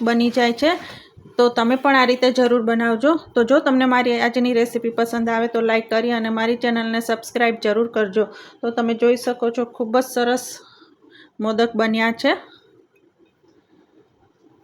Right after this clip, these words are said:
તો ચલો, આપણે મોદક બનાવવાનું શરૂ કરીએ. તો એના માટે મેં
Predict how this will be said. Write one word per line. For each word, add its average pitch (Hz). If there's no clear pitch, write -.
તો 202
ચલો, 202
આપણે 262
મોદક 247
બનાવવાનું 240
શરૂ 233
કરીએ. 233
તો 240
એના 285
માટે 262
મેં 269